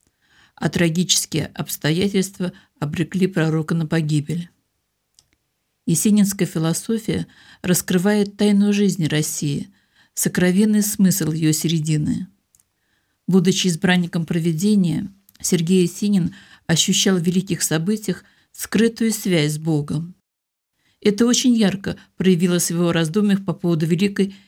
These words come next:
демократической революции, охватившей почти весь тысяча девятьсот семнадцатый год.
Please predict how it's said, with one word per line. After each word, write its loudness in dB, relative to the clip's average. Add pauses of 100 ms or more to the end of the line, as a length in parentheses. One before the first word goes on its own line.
(120)
демократической 0
революции, 0 (240)
охватившей -2
почти -4
весь 0 (340)
тысяча -2
девятьсот -2
семнадцатый -2
год. -6